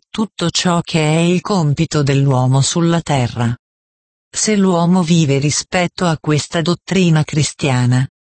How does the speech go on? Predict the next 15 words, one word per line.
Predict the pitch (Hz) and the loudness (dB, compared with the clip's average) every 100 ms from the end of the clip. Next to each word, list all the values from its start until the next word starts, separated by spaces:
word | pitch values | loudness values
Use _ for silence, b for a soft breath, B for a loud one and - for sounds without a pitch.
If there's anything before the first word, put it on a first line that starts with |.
| - | -4
allora | 185 202 185 170 170 160 | 0 2 2 2 2 2
rivolge | 190 196 190 156 143 135 143 | 2 2 2 2 0 0 0
la | 143 | 0
sua | 139 175 190 156 | 0 0 0 0
attenzione | 135 - 143 127 - 143 139 135 | 0 0 0 0 -2 0 0 0
alla | 131 127 | 0 0
formazione | 127 143 143 147 - - 156 139 131 123 | -2 -2 0 0 -2 -2 0 2 2 0
della | 135 135 139 | 0 0 0
sua | - 190 170 | 0 0 2
anima | 165 160 185 185 202 | 2 4 4 2 0
e | - | -2
considera | - 180 180 - 214 165 180 170 - | 0 0 0 0 0 2 0 -2 -2
poco | 180 196 - 170 | -2 -2 -2 0
il | 151 | 0
corpo, | - 151 135 - - 160 | 0 -2 -2 -4 -8 -8